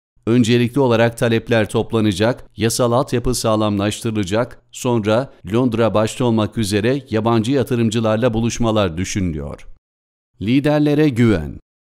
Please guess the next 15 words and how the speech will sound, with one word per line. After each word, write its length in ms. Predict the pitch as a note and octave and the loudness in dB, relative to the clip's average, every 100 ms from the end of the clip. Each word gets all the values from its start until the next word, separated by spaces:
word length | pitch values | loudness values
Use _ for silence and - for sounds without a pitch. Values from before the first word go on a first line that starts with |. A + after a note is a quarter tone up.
| _ _ - | _ _ -6
Optimar 460 | D3 - E3 D3+ | -4 0 2 2
Araştırma 540 | C#3+ C3 C3 D3 C3+ C3 | 2 2 0 0 0 0
Şirketi'nin 680 | C3+ A#2 B2 A2+ G2+ G#2+ | -2 -2 -2 -2 0 0
Kasım 360 | B2 C3 B2 C#3+ | -2 -4 0 0
ayı 200 | A#2+ A2 | 2 2
anketinde 840 | A2+ A2+ A#2+ - A2 G2 B2 C#3+ - | 2 0 -2 0 0 0 -2 -4 -8
"Türkiye'nin 520 | - C3+ - B2 A#2 | -4 -4 0 2 2
sorunlarını 680 | A2 A#2+ A#2 A2+ A2+ G#2+ B2 C#3 | 0 0 0 2 2 2 0 -2
hangi 340 | - C#3+ C3 C3 | -4 -2 0 -2
parti 460 | C3 A#2+ A2+ C#3+ | 0 -2 0 -4
çözer?" 480 | - A#2+ G2+ A#2 G#2 | -2 0 2 2 2
diye 220 | G#2 A#2+ | 0 0
bir 140 | G#2+ G2+ | 0 0
bölüm 340 | G2+ F2 D#2 | 0 0 -4
var. 280 | D#2+ B1 | -8 -12